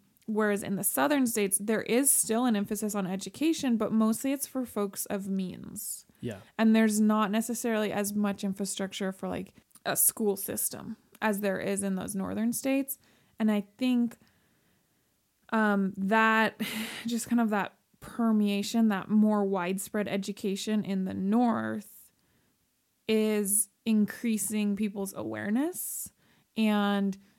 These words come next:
Speaker 1: in some cases, a lot of those schools are tied to, like, uh, churches or religious institutions. So there's, like, a strong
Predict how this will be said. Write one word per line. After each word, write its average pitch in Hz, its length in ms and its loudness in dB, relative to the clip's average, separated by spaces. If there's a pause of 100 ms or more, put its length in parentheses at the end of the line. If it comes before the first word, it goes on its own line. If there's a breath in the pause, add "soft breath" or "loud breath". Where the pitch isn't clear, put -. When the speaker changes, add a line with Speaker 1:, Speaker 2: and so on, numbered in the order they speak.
(140)
Speaker 1:
in 214 140 2
some 208 220 0
cases, 208 540 0
a 208 80 -2
lot 196 220 0
of 202 100 0
those 208 180 0
schools 196 360 -4
are 196 80 -4
tied 190 380 -8
to, 196 580 -4
like, 196 380 -8
uh, - 260 -8
churches 208 680 -2
or 196 120 -6
religious 202 400 -6
institutions. 208 720 -4
So 202 80 -8
there's, 190 220 -8
like, 196 160 -8
a 196 60 -4
strong 196 540 -2